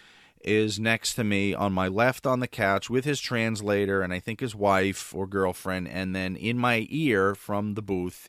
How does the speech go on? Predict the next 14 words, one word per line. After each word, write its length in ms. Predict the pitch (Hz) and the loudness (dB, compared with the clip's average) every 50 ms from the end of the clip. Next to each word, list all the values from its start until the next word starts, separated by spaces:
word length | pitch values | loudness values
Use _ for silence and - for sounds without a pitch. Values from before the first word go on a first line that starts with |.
| _ - | _ -8
is 600 | 85 85 85 85 85 85 82 80 - - - - _ _ _ _ _ _ _ _ _ _ _ _ _ _ _ - | -4 -2 -2 0 -2 -2 -4 -4 -6 -6 -8 -10 _ _ _ _ _ _ _ _ _ _ _ _ _ _ _ -18
the 240 | 95 - - 87 80 | -12 -8 -4 -4 -4
engineer. 460 | 76 78 73 - 71 71 - - - _ _ - - - - - - - - - _ _ - | -4 -4 -6 -6 -8 -8 -10 -12 -14 _ _ -20 -20 -20 -20 -20 -20 -20 -20 -20 _ _ -8
Now, 360 | - 110 117 110 107 - - _ _ _ _ _ _ | -2 0 2 2 2 2 -2 _ _ _ _ _ _
I 280 | - - 120 131 160 175 | -4 -2 0 0 0 0
would 180 | 175 180 147 131 | 0 -2 -4 0
get 260 | 135 123 120 - - | 2 0 0 0 -2
direction, 760 | 113 98 92 95 101 98 98 - - - - 80 73 73 73 - | -4 -2 0 4 4 4 4 4 0 -4 -4 -4 -6 -8 -6 -2
which 240 | 98 107 101 - 123 | -2 -2 -2 0 0
maybe 380 | 131 135 139 143 143 165 175 | 2 4 4 4 4 2 0
was 180 | 170 156 147 123 | 2 2 2 2
getting 400 | 120 127 120 113 117 113 110 104 | 4 4 4 4 4 2 2 2
muddled, 720 | 101 104 107 107 107 113 113 110 107 110 101 101 - - - - | 2 2 2 4 4 6 6 4 4 0 -2 -2 -6 -8 -12 -10
muddied 720 | - 107 117 110 110 113 117 117 110 90 90 87 82 - | -6 -4 -2 0 4 4 4 4 4 2 -2 -2 -6 -10